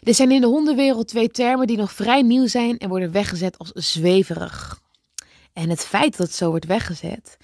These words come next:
geeft direct weer dat er nog veel te leren valt in de hondenwereld. Terugkomend op deze punten, voor een ieder die hier nog niet in thuis is.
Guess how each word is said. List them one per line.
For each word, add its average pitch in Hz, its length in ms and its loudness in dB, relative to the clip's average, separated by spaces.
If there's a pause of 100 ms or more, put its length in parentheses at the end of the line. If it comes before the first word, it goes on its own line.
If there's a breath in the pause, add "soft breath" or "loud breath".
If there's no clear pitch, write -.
(240 loud breath)
geeft - 280 -2
direct 208 340 0
weer 190 180 0
dat 185 120 0
er 180 60 -6
nog 175 140 -4
veel 285 220 -2
te - 120 -6
leren 196 320 0
valt 165 260 -6
in 185 140 -8
de 185 60 -4
hondenwereld. 170 800 -4 (640 soft breath)
Terugkomend 262 500 0
op 208 60 -6
deze 233 220 0
punten, 208 460 -4
voor 277 140 4
een 277 120 2
ieder 269 200 0
die 240 100 2
hier 220 140 2
nog 208 120 0
niet 202 140 -2
in 196 120 -4
thuis 190 320 -4
is. - 300 -12